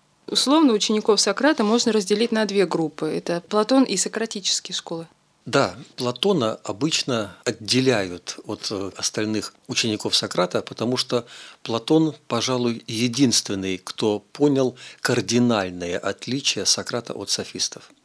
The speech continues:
Speaker 2: Все остальные философы, те, которые объединяются в группу так называемых сократических философов, в какой-то степени спутали Сократа с софистами и развивали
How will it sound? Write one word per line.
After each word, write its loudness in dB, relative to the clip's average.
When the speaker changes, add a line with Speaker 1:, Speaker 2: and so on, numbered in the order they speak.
Speaker 2:
Все 4
остальные 2
философы, -2
те, -4
которые 0
объединяются 0
в -12
группу -4
так -8
называемых -2
сократических -2
философов, -2
в -10
какой-то 2
степени -2
спутали -2
Сократа -4
с 0
софистами -4
и -4
развивали 0